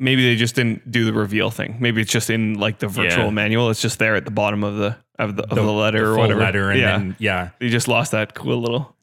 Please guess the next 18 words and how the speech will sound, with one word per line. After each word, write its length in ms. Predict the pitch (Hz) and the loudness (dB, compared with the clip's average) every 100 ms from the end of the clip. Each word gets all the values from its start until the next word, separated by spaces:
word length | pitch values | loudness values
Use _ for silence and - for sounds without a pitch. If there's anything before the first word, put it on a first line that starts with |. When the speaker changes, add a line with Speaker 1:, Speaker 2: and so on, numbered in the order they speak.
| - | -20
Speaker 2:
I'm 80 | 90 | -6
Speaker 1:
really 120 | 120 | -4
Speaker 2:
curious. 60 | 117 | 0
Speaker 1:
cool 100 | 131 | 0
little 200 | 120 120 | 2 0
water 260 | 117 113 113 | 0 0 0
dunk. 260 | 113 117 | 0 0
But 220 | 131 120 - - - - | 0 0 -2 -18 -20 -2
yeah, 180 | 123 131 | 0 2
that's 280 | 120 139 135 | 2 2 2
really 140 | 117 | 4
cool. 180 | 120 117 - - | 2 0 -8 -16
Speaker 2:
Hmm. 80 | 101 | -4
Speaker 1:
Now, 300 | 131 135 127 | 0 2 2
you 180 | - 139 | 2 2
were 80 | 147 | 4
saying 220 | 151 139 | 4 2
before, 460 | 117 127 120 113 | 2 2 2 2